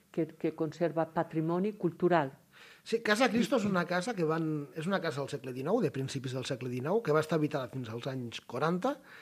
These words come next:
Speaker 2: i van marxar les filles quan acaba la Guerra Mundial, les filles de la casa emigren a França i tenen la casa quan van a passar els estius o els Nadals, fins a l'any noranta-cinc.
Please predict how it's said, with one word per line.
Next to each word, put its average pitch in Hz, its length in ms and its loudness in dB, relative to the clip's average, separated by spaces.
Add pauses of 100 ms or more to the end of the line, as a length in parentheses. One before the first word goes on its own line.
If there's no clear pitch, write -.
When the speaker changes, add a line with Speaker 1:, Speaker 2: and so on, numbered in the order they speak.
(380)
Speaker 2:
i 196 160 6
van 214 220 12
marxar 190 300 8
les 165 120 4
filles 175 300 0
quan 151 160 -2
acaba 147 200 0
la 147 120 4
Guerra 143 180 0
Mundial, 147 460 -2
les 127 120 -6
filles 139 240 -2
de 147 60 0
la 147 100 2
casa 143 360 0
emigren 151 500 4
a 123 80 -8
França 202 540 0
i 147 80 -2
tenen 170 200 2
la 170 120 2
casa 160 220 0
quan 156 200 0
van 147 100 0
a 135 80 -4
passar 131 220 -6
els 113 100 -6
estius 208 460 -4
o 143 60 -2
els 117 100 -8
Nadals, 92 400 -14 (640)
fins 180 200 4
a 185 60 10
l'any 202 320 8
noranta-cinc. 156 680 2